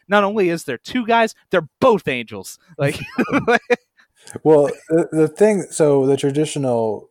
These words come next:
Speaker 2: thing that, uh, a lot of Christians will say is they're like, "Well, you know, if there's four people at an accident, they all see things a little different, and they're gonna record 'em a little different." Well, that's not what, that's not what's happening in the Gospels. Like,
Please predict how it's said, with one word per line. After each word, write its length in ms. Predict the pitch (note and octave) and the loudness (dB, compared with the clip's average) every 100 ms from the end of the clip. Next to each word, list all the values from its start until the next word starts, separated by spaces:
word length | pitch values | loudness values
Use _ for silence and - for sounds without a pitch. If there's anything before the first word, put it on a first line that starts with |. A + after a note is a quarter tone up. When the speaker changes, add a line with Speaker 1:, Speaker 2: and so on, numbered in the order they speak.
| _ | _
Speaker 2:
thing 420 | _ - C#3 B2+ | _ -10 -8 -6
that, 280 | A2+ G#2 - | -6 -6 -8
uh, 280 | - A2 G#2+ - A#2+ | -10 -10 -10 -12 -8
a 40 | |
lot 220 | A#2+ A#2+ | -2 0
of 60 | A#2+ | -2
Christians 400 | A#2 A2 G#2+ - | -6 -10 -14 -14
will 80 | F#2+ | -14
say 520 | - C#3 A2 G2+ - _ _ _ - | -4 -2 0 -4 -10 _ _ _ -8
is 120 | C3 | -2
they're 80 | C3 | 0
like, 220 | B2+ C3 E3 | 0 -2 0
"Well, 280 | D#3+ D3+ D3+ - - - | 4 4 0 -14 -12 -4
you 80 | |
know, 100 | E3+ | -2
if 80 | D#3 | 0
there's 160 | D#3 - | -2 -2
four 220 | G3+ E3+ | 0 0
people 320 | F3 D3+ D3 | -2 -2 -2
at 60 | B2+ | -2
an 100 | C3 | 0
accident, 560 | E3+ F#3 - A#2 B2+ _ | 0 0 -6 -10 -14 _
they 120 | E3+ | 0
all 200 | F3 D3 | 2 2
see 180 | C#3 D3+ | 0 -4
things 220 | C#3+ C3 B2 | -4 -8 -6
a 40 | |
little 220 | B2+ D3 | -6 -6
different, 380 | C3 A#2+ - B2+ | -4 -6 -4 -6
and 80 | C3+ | -4
they're 120 | C3 | -4
gonna 200 | B2+ B2 | -4 -4
record 400 | B2+ C3 B2+ A#2 | -8 -6 -6 -6
'em 100 | A2+ | -6
a 40 | A2 | -6
little 220 | A2 A2+ | -6 -4
different." 420 | C#3+ C#3 G#2 - _ | -4 -4 -10 -14 _
Well, 120 | C#3+ | -8
that's 280 | - A#3+ - | -4 -4 -2
not 380 | G#3+ G3+ - - | 2 2 0 -6
what, 300 | D3+ C#3 - | -2 -2 -2
that's 200 | D3 - | -8 -4
not 260 | F3 F3 D3 | 0 0 0
what's 200 | C3+ - | -2 -2
happening 640 | D#3+ D3+ A#2 G2+ G2+ G#2+ | 0 0 -2 -10 -12 -14
in 160 | G#2+ A2 | -14 -14
the 80 | G#2+ | -4
Gospels. 760 | A#2 A2 - F2+ E2+ - - | -2 -2 -6 -12 -14 -16 -12
Like, 220 | G#2+ G#2 | -8 -8